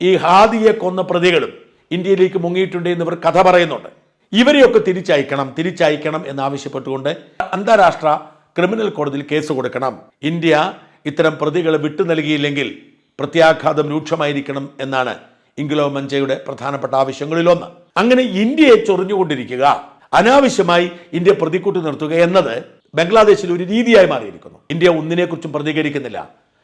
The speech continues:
ബംഗ്ലാദേശുമായി ബന്ധപ്പെട്ട ഒരു വിഷയത്തെക്കുറിച്ചും പ്രതികരിക്കേണ്ട, കാണിച്ചു കൊടുത്താൽ മതി എന്നാണ് ഇന്ത്യയുടെ തീരുമാനം. അതിന്റെ ഭാഗമായി ഇന്ത്യ ഗവൺമെന്റ് ഇപ്പോൾ ചെയ്യുന്നത്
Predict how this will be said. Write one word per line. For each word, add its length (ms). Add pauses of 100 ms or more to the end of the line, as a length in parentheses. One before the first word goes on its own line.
(140)
ബംഗ്ലാദേശുമായി 640
ബന്ധപ്പെട്ട 400
ഒരു 140
വിഷയത്തെക്കുറിച്ചും 640
പ്രതികരിക്കേണ്ട, 640 (600)
കാണിച്ചു 340
കൊടുത്താൽ 300
മതി 380
എന്നാണ് 240
ഇന്ത്യയുടെ 300
തീരുമാനം. 320 (480)
അതിന്റെ 220
ഭാഗമായി 580 (460)
ഇന്ത്യ 240
ഗവൺമെന്റ് 360
ഇപ്പോൾ 180
ചെയ്യുന്നത് 640